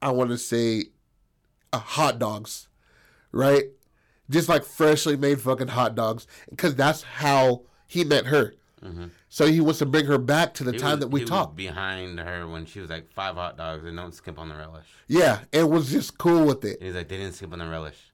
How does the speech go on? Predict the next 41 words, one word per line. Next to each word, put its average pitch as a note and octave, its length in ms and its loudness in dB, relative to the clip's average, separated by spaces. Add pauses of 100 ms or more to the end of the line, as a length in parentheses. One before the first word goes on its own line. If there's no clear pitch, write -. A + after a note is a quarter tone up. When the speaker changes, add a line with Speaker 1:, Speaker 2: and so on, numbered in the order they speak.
(100)
Speaker 1:
Yeah, E3+ 280 4
exactly. D3+ 460 0
I, E3+ 260 -2
exactly. E3 380 2
I B2 80 0
got D3+ 240 2
you D#3+ 100 -4
exactly D3 440 0
how C#3+ 80 0
you C3+ 120 2
like E3 240 -2
'em. G#2+ 140 -8 (560)
No, C3 300 2
now C#3 240 2
I'm D#3 220 2
right D3 200 4
on D3+ 120 4
the D3 60 0
relish, D3+ 320 2
right? C#3+ 280 0 (100)
She - 160 -6
gets E3 160 0
a D#3 80 0
hefty D3+ 380 2
laugh. B2+ 260 2 (1300)
<laughs> - 100 -20
She's F3+ 240 0
just E3 160 0
like, C#3+ 260 4
um, B2 360 2 (420)
"Nobody's C#3+ 640 0
ever C#3+ 180 2
treated C3+ 360 -4
me G2+ 80 -2
Speaker 2:
In G2+ 60 -4
Speaker 1:
like A2 180 -4
this." G#2+ 160 -4
Speaker 2:
disbelief. F#2+ 600 -10
Speaker 1:
In F3+ 200 2
disbelief, D#3+ 640 0
bro. A2+ 320 -2